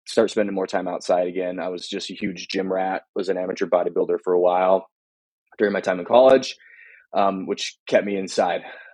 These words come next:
um, for the most part. Um, yeah, and then fast forward to now, I'm, I'm working at My Medic, which has been awesome, and then, uh, based out of Salt Lake City, so we're working here in Utah. Um, obviously, tons of cool outdoor adventure stuff to do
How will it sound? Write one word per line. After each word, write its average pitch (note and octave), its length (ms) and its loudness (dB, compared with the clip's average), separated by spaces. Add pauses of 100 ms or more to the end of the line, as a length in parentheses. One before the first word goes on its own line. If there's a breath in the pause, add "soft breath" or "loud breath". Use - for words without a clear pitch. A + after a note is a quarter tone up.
(180 loud breath)
um, F2 200 -6
for F#2 80 -10
the F2+ 60 -6
most F2 320 -10
part. E2+ 300 -2 (180)
Um, E2+ 480 -8 (600 loud breath)
yeah, C#3+ 180 8
and A#2 120 2
then G#2+ 200 -6 (140)
fast A2 240 -4
forward G#2+ 200 -6
to G2+ 80 -14
now, G#2 180 -6
I'm, G2 380 -8
I'm F#2+ 140 -10
working G2 220 -8
at F#2 60 -10
My F2+ 120 -6
Medic, F#2+ 280 -6
which G2 140 -6
has F2 120 -12
been F2 140 -4
awesome, F#2+ 380 -4
and F#2+ 140 -6
then, F2 460 -6
uh, E2+ 280 -2 (260)
based F2+ 240 -4
out F2+ 80 0
of F2 60 -2
Salt F2 180 0
Lake E2+ 120 -8
City, G2 520 -6
so F2 280 -2
we're F2 260 0
working F2+ 300 -12
here F2 120 -4
in F2 80 -6
Utah. A2 380 4 (520 loud breath)
Um, F2 360 0
obviously, F2 380 -2
tons F2+ 280 -4
of E2+ 180 -6 (320)
cool F#2+ 560 0
outdoor F2 360 0
adventure E2+ 360 -6
stuff - 300 -4
to F2+ 60 -10
do F2 160 -8